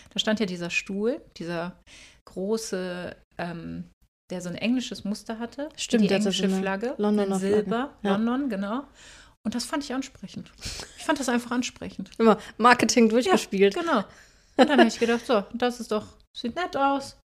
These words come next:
Speaker 1: ist offen, ist freundlich, da mach ich einen Termin.
Speaker 2: Ja, und das in dem Salon, der nicht so auf gut Ding einfach so selbst zusammengewürfelt habe.
Speaker 1: Ja, das hat mich angesprochen.
Speaker 2: Ja.
Speaker 1: Dann bin ich da rein, gedacht, guck mal, wer so ein Muster als Stuhl hat und es trifft mein, mein Herz,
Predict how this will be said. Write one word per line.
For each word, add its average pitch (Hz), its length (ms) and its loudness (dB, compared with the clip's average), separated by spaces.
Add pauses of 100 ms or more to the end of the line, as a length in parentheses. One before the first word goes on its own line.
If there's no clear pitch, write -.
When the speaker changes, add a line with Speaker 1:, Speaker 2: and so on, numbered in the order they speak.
(160)
Speaker 1:
ist 233 140 -10
offen, 247 320 2
ist 214 120 -6
freundlich, 233 540 -2 (180)
da 240 100 -2
mach 233 120 2
ich 220 40 0
einen 214 140 -2
Termin. 170 300 -8 (200)
Speaker 2:
Ja, 190 340 6
und 202 120 0
das 226 160 6
in 240 60 2
dem 226 160 4
Salon, 220 400 6
der 208 80 4
nicht 214 160 0
so 202 280 4
auf - 240 0
gut 208 220 -8
Ding 196 300 6
einfach 190 320 0
so 196 120 -2
selbst 185 340 2
zusammengewürfelt 180 920 0
habe. 180 500 2
Speaker 1:
Ja, 262 80 -2
das 247 160 -2
hat 294 140 -4
mich 269 160 -2
angesprochen. 202 560 -2 (240)
Speaker 2:
Ja. 254 100 2 (100)
Speaker 1:
Dann 247 140 4
bin 247 80 6
ich 240 120 0
da 202 140 2
rein, 311 260 0 (120)
gedacht, 254 280 -2
guck 277 100 -4
mal, 240 140 2
wer 247 100 2
so 269 100 0
ein 294 80 4
Muster 277 320 2
als 226 240 -2
Stuhl 220 320 -2
hat 202 220 -2
und 226 120 0
es 226 200 -4
trifft 294 320 -2
mein, 226 320 2
mein 220 240 2
Herz, 196 480 -2